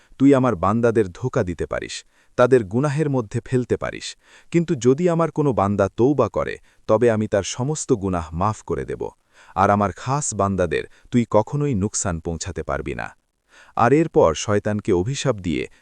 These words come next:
জান্নাত থেকে বের করে দেওয়া হলো। এরপরে আল্লাহর নির্দেশে হজরত আদম আলাহিসাল্লামের তখত জান্নাতুল ফিরদাউসে নিয়ে যাওয়া হলো। সেখানে আদম আলাহিসাল্লামকে পূর্ণ স্বাধীনতা দেওয়া হলো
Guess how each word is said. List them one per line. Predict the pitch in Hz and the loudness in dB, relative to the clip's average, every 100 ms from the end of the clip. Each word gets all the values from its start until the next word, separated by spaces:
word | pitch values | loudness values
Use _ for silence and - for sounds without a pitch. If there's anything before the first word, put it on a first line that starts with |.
| - | -4
জান্নাত | 85 113 135 139 - | 2 2 2 -4 -8
থেকে | 135 135 | -4 -2
বের | 98 95 | 2 0
করে | 85 71 | 0 -4
দেওয়া | 65 60 58 | -2 -4 -4
হলো। | 73 64 - _ _ _ _ _ _ | -6 -10 -14 _ _ _ _ _ _
এরপরে | 170 214 220 170 98 - | 4 6 6 4 4 2
আল্লাহর | 107 113 123 139 | 2 2 2 0
নির্দেশে | 104 104 101 113 - | 0 -2 0 0 0
হজরত | 139 95 92 90 - - | 0 -2 -2 -2 -4 -2
আদম | 90 104 127 | 0 0 0
আলাহিসাল্লামের | 110 85 87 - 85 76 73 73 | 0 -2 -4 -6 -4 -4 -6 -4
তখত | 92 - 147 - _ _ | -4 -2 -4 -4 _ _
জান্নাতুল | 90 120 147 165 - 147 | 0 2 2 -2 -2 -2
ফিরদাউসে | - 127 120 131 113 98 | -2 -2 2 2 2 -2
নিয়ে | 78 69 | -4 -4
যাওয়া | 64 57 58 | -4 -4 -6
হলো। | 73 57 - _ _ _ _ | -8 -10 -12 _ _ _ _
সেখানে | - 160 175 175 | -2 -2 0 -2
আদম | - 101 135 143 | 2 2 4 2
আলাহিসাল্লামকে | 123 104 98 - 87 82 82 127 | 2 0 -4 -4 -4 -4 -2 -4
পূর্ণ | - 170 175 185 | -2 -2 0 -2
স্বাধীনতা | 165 127 110 104 87 78 | -2 -4 -2 -2 -2 -2
দেওয়া | 71 67 | -2 -2
হলো | 80 85 | -2 -2